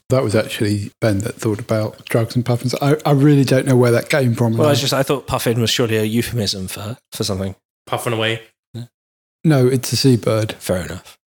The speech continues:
Speaker 1: But it's spectacular. It's one of the, uh, U K's national parks.
Speaker 2: Do you, ju-, so now,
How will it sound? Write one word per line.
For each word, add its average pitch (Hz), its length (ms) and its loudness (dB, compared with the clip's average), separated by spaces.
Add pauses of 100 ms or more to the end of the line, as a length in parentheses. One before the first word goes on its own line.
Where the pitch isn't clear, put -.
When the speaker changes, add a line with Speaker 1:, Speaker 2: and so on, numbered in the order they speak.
Speaker 1:
But 131 280 0
it's 127 220 0
spectacular. - 800 -2
It's - 160 -8
one 120 120 2
of 104 120 -10
the, 110 200 0
uh, 101 160 -2 (160)
U 113 160 4
K's 110 480 0
national 120 380 2
parks. - 560 -2 (260)
Speaker 2:
Do 131 120 -6
you, 135 340 -2
ju-, 117 280 -4 (100)
so 113 160 -2
now, 110 240 -4